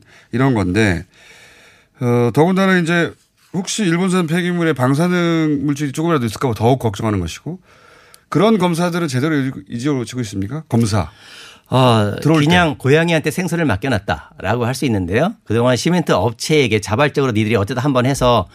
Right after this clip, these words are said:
Speaker 2: 문제 있으면 보고해 했어요. 그러니까 시멘트 공장이 돈 때문에 수입해 오는 건데,
Speaker 1: 네.
Speaker 2: 어, 방사능이 나온다고 그거 뭐 보고하겠어요?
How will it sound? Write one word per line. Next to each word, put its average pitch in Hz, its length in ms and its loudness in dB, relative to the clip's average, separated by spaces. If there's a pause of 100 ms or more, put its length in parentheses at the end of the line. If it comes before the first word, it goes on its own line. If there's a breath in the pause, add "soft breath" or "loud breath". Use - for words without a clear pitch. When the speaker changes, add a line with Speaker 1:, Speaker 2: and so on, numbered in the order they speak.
(160 loud breath)
Speaker 2:
문제 135 280 2
있으면 156 420 0
보고해 98 380 0
했어요. 87 380 -8 (440 soft breath)
그러니까 202 400 2 (140 loud breath)
시멘트 233 320 2
공장이 185 320 0
돈 165 440 0
때문에 170 220 -2
수입해 147 280 -2
오는 127 160 0
건데, 92 640 -2
Speaker 1:
네. 90 140 -8 (180)
Speaker 2:
어, 127 140 -4
방사능이 175 420 2
나온다고 151 580 2
그거 131 200 -2
뭐 123 300 0
보고하겠어요? 123 640 -2